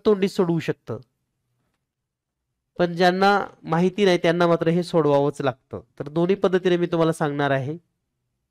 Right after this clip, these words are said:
तर एक्स गुणिले एक्स म्हणजे काय, तर पाच गुणिले पाच अधिक दोन गुणिले एक्स म्हणजे किती, पाच, वाय म्हणजे किती, चार,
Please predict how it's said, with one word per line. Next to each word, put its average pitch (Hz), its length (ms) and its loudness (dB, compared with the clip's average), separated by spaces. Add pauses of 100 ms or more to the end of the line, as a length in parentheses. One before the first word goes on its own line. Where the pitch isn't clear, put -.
(1300)
तर 156 180 -2
एक्स 175 260 -4
गुणिले 185 320 2
एक्स 185 180 -2
म्हणजे 180 240 -2
काय, 165 240 0 (160)
तर 156 100 -4
पाच 170 360 0
गुणिले 160 360 0
पाच 147 460 -4 (680)
अधिक 147 460 -4
दोन 175 340 -2
गुणिले 156 480 -2
एक्स 160 200 -6
म्हणजे 170 200 -4
किती, 175 260 -8
पाच, - 520 -2 (200)
वाय 147 220 0
म्हणजे 151 260 -4
किती, 147 260 -12 (100)
चार, 139 300 -2